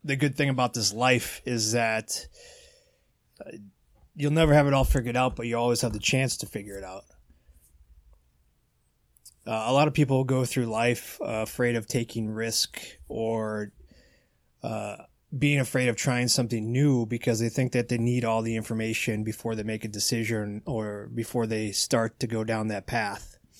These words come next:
What I've found through this and through my life is that you don't always have to have the answers. Um, you don't always have to have the perfect plan.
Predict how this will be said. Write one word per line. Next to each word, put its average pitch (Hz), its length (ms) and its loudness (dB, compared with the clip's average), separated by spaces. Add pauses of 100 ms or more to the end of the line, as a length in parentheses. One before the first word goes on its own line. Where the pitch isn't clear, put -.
(1080)
What 135 120 4
I've 127 120 2
found 143 480 4
through 123 420 0
this 120 420 2
and 120 140 2
through 123 120 0
my 120 120 2
life 120 420 0
is 107 160 -4
that 107 480 -4
you 135 80 -2
don't 156 180 4
always 139 260 4
have 135 200 0
to 127 80 -2
have 131 180 2
the 120 200 -2
answers. 120 600 -2 (720)
Um, 113 280 -2
you 117 80 0
don't 143 180 6
always 131 280 4
have 120 280 0
to 120 80 2
have 127 220 2
the 110 80 -4
perfect - 440 -4
plan. 127 580 0